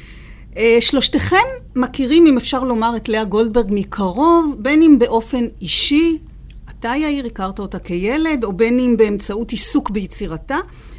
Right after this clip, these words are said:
ודווקא בשל כך אני רוצה לשמוע מכם אולי, אחרי שנים של היכרות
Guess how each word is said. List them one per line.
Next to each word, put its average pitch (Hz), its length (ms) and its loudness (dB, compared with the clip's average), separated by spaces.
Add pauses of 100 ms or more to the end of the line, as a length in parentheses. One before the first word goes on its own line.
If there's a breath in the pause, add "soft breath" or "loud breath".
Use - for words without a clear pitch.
ודווקא 202 400 -4
בשל 339 260 -2
כך 370 200 -4
אני 277 100 4
רוצה 220 260 -6
לשמוע 330 380 0
מכם 294 360 2
אולי, 330 440 0 (180)
אחרי 302 320 -10
שנים 339 560 2
של 302 220 -4
היכרות 240 640 -4